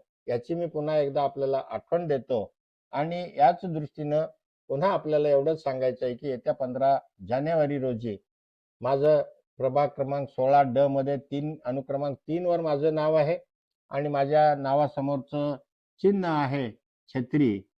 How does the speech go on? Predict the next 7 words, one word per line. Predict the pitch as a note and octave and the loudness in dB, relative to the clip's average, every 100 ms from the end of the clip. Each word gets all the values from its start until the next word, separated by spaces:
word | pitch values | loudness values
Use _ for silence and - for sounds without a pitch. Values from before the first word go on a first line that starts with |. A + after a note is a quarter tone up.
| _ _ _ D3 | _ _ _ -2
तर | F3 | -2
आपल्याला | D#3+ C3 - D#3+ D#3 D3 C#3 - _ - | -2 -6 -2 0 2 2 0 -4 _ -4
त्या | C#3+ D3 C3+ - - | 0 0 -2 -8 -12
छत्रीसमोरचं | A#2 - F#3 E3 D#3 D3 C#3+ C#3+ | -8 -2 -2 0 -2 -2 -2 -4
बटन | C3+ B2+ C#3+ | -2 -4 -2
दाबवाय-, | C3+ C3 B2+ C#3 C#3 A#2 | -2 -2 -2 -2 -4 -4
दाबून | B2 B2+ C#3+ C#3+ | -4 -2 0 -2